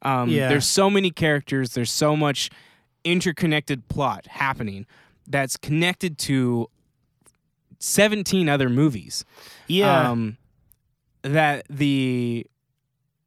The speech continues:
Speaker 1: the capacity, the attention capacity of a child isn't going to be able to hold out as long.
Speaker 2: I felt the same way about Young Justice. I thought there was a lot of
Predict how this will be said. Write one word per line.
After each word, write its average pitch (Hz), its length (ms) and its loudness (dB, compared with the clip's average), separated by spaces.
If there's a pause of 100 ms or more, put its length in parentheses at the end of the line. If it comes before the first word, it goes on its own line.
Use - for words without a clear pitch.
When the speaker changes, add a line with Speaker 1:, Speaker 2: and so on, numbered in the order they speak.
(360)
Speaker 1:
the 120 720 -2 (460)
capacity, 139 880 -2 (100)
the 120 100 -4
attention 170 420 -2
capacity 107 520 -8
of 104 100 -10
a 104 40 -12
child 104 440 -8 (520)
isn't 180 240 0
going 156 240 -2
to 139 80 -2
be 131 160 -4
able 120 140 -4
to 117 60 -2
hold 120 220 -2
out 110 260 -6 (520)
as 117 180 -6
long. 120 300 -12 (260)
Speaker 2:
I 196 180 2
felt 269 260 -2
the 202 80 -2
same 190 320 0
way 190 120 2
about 156 220 -2
Young 147 340 0
Justice. 123 580 -2
I 151 140 -2
thought 156 500 0
there 151 140 0
was 160 140 0
a 151 60 2
lot 147 320 0
of 127 440 -4